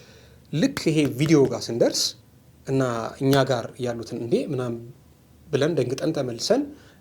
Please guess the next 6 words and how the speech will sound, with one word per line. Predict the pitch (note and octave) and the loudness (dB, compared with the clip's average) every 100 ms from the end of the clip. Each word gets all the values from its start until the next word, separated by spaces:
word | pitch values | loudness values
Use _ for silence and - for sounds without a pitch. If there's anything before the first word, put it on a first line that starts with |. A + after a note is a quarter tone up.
| C#3 | 2
ነገሩን | C#3 D3 B2+ | 4 4 0
ስንመለከተው | - A2+ A2+ A#2 - - C#4+ D4+ | -10 -14 -14 -16 -14 -2 -2 -2
በጣም | - F#3 E3 | -4 2 2
ብዙዎቻችሁ | B2+ A#2+ - A#2 - - | 2 -2 -2 -4 -2 -2
አዝናችሁ፣ | B2 A#2+ G#2+ - | -2 -4 -6 -2
ደንግጣችሁ፣ | B2 A2 B2+ A#2+ A#3 | -2 -2 -8 -6 -4